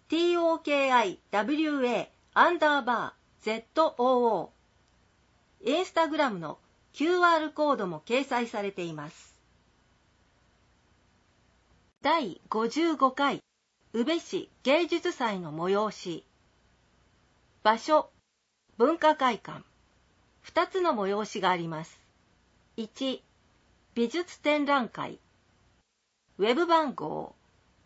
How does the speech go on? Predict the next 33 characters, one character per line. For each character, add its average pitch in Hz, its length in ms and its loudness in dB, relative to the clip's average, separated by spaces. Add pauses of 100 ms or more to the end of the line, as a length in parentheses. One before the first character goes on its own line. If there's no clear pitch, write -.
一 330 380 -2
零 311 380 0
一 - 400 -6 (420)
九 349 300 2
七 320 340 2
七 175 300 0
二。 170 340 -6 (760)
市 339 220 -2
民 349 240 0
か 165 120 0
ら 185 140 2
募 170 140 -4
集 240 260 -2
し - 120 -10
た 196 240 0 (380)
絵 302 280 4
画、 165 200 -6 (380)
写 214 280 0
真、 262 380 -4 (400)
書 330 280 0
道、 196 320 -4 (400)
陶 349 200 4
芸 330 220 2
な 302 160 2
ど 214 100 0
の 156 260 -6
作 - 380 -4
品 262 240 0
を 214 120 0
展 208 300 -4
示。 175 240 -6 (1120)
日 254 380 -2
時、 - 220 -12